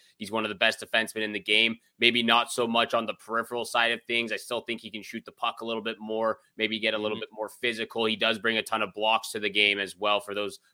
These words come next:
Speaker 1: uh, for those certain categories.
Speaker 2: Yeah.
Speaker 1: Uh, but he's an absolute juggernaut on the power play. Nine point, nine of his eleven points are, do come from, uh, the power play.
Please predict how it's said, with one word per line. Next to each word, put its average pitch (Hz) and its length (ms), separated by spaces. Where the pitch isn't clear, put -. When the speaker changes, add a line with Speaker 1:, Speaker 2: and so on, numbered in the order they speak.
Speaker 1:
uh, 98 180
for 107 120
those 117 240
certain 104 240
categories. 101 640
Speaker 2:
Yeah. 95 180
Speaker 1:
Uh, 110 80
but 127 100
he's 135 180
an 139 60
absolute 135 440
juggernaut 117 480
on 101 140
the 95 60
power 104 300
play. 92 280
Nine 139 580
point, 120 400
nine 143 240
of 139 120
his 120 200
eleven 110 480
points 107 380
are, 113 260
do 127 220
come 117 320
from, 107 340
uh, 101 280
the 98 100
power 107 340
play. 95 380